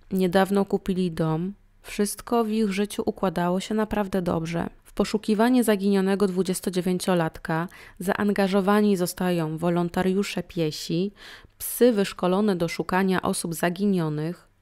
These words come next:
profesjonalne ekipy ratownicze. Żadna z tych osób, żaden z psów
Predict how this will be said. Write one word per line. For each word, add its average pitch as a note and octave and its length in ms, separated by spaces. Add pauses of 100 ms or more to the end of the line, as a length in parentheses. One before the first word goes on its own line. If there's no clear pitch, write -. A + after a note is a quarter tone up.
(100)
profesjonalne G3+ 960
ekipy - 420
ratownicze. E3+ 760 (320)
Żadna G#3+ 400
z - 80
tych A3+ 180
osób, F3+ 580 (140)
żaden F3 680
z - 160
psów - 540